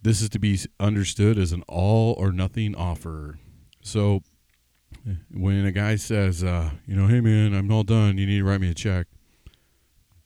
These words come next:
get the fuck out, bro. That's not how it works. Submit your bill,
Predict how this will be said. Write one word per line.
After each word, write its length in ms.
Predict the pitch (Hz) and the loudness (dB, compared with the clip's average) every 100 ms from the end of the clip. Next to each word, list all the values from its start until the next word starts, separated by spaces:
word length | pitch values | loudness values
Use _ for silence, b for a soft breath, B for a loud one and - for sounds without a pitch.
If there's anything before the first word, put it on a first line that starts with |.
| 60 85 | -20 -14
get 200 | 80 85 | -8 -8
the 80 | - | -6
fuck 300 | - 90 87 | -6 -4 -4
out, 200 | 78 71 | -8 -6
bro. 320 | 76 73 71 - | -6 -6 -8 -12
That's 320 | - 82 - 80 | -10 -10 -10 -10
not 200 | 82 85 | -6 -4
how 160 | 87 | -4
it 60 | 82 | -4
works. 320 | 73 - - _ b b b | -8 -14 -20 _ b b b
Submit 340 | - 80 85 104 | -12 -4 -2 0
your 120 | 107 | 0
bill, 440 | 95 98 95 - | 0 -2 -4 -8